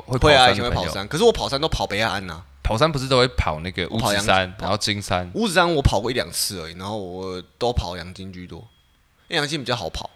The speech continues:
Speaker 1: 啊，你是开什么车跑？
Speaker 2: 没有，以前骑车啊。
Speaker 1: 哦。
Speaker 2: 我开车，我开车都没有跑过了，我都，我都骑车跑。
Speaker 1: 阳明山，不，我们把阳明山 close 掉吧，把它讲一讲。
Speaker 2: 哦。
Speaker 1: 阳明山嘛，花季嘛。
Speaker 2: 花季啊。
Speaker 1: 花季我觉得蛮推荐的。
Speaker 2: 嗯，花季还不错，花季蛮妙，可是
Speaker 1: 绣球花每年都会去啊。
Speaker 2: 可现在，现在真的是人挤人啊。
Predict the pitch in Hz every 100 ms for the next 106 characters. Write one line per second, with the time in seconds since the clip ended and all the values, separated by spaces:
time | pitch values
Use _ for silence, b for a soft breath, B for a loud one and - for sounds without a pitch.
0 | _ _ - 110 123 117 113 90 92 85
1 | 90 - - 139 123 135 - 107 127 101
2 | 95 _ _ _ 85 95 101 104 104 -
3 | 135 147 131 110 135 135 131 110 90 82
4 | 87 85 - _ _ - 107 123 - 110
5 | 117 104 101 95 - - - 127 147 165
6 | 160 175 170 - _ _ 139 139 98 92
7 | 98 104 117 113 113 104 - 101 78 65
8 | - 80 87 92 87 87 82 104 110 107
9 | 87 80 113 113 - 101 76 - _ _
10 | _ _ _ - 107 107 107 90 120 120
11 | 107 90 87 85 85 95 120 123 135 127
12 | 104 110 104 - 110 117 110 113 117 147
13 | 185 131 117 120 135 120 92 92 104 156
14 | 147 92 85 156 147 147 131 117 113 -
15 | - - -